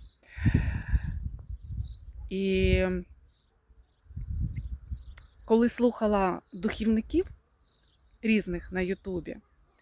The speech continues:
а вони, звичайно, зеркалили мене, я не могла зрозуміти, що з ними не так. Оця, оцей мертвий голос, мертва енергія, такий понурий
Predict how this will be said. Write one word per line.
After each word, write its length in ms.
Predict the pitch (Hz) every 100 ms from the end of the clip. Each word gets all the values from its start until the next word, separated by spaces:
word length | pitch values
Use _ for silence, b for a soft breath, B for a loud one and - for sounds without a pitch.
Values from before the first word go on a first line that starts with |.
| _ -
а 80 | 208
вони, 240 | 202 202
звичайно, 540 | 175 190 - 190 170
зеркалили 680 | 175 180 - 185 180 170 160
мене, 380 | 165 165 202 311 _ _ _ - B B B B B B B B B B B B B _ _ _ _ _
я 340 | 180 180 208 233
не 100 | 233
могла 280 | 233 233
зрозуміти, 580 | 226 226 208 233 269 -
що 240 | 214 226 220
з 80 |
ними 240 | 208 208 208
не 140 | 202
так. 460 | - 175 143 - - - - - -
Оця, 920 | 196 196 - 196 196 202 190 185 190 B B B B - B B B B B B
оцей 260 | - - 247
мертвий 480 | 240 240 - 208 214
голос, 760 | 165 208 208 180 160 - - -
мертва 580 | 196 208 214 - 202 196
енергія, 880 | 202 196 190 208 196 180 180 175 165 -
такий 500 | 170 - - 180 - _
понурий 880 | 190 190 175 185 214 196 180 170